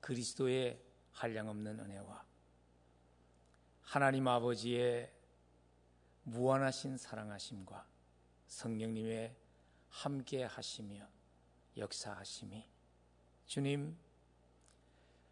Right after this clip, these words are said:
천국의 소망뿐만 아니라 이 땅에서 이번 주간도 천국을 누리며 살 수 있도록 함께하는 주를 볼 수 있는 영의 눈을 열어주옵소서.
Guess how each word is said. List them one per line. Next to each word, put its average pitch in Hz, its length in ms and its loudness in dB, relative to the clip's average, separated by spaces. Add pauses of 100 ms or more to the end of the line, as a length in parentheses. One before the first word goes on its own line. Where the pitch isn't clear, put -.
(880)
천국의 170 500 6
소망뿐만 147 880 2
아니라 107 460 -4 (420)
이 123 60 -12
땅에서 113 480 -2
이번 110 320 -4
주간도 110 680 -8 (220)
천국을 147 720 -2 (440)
누리며 160 540 0
살 117 260 -6
수 - 160 -6
있도록 101 500 -14 (840)
함께하는 131 840 0 (440)
주를 170 420 2
볼 143 220 -2
수 - 180 -6
있는 120 420 -2 (640)
영의 131 280 4
눈을 123 300 0
열어주옵소서. 107 1080 -6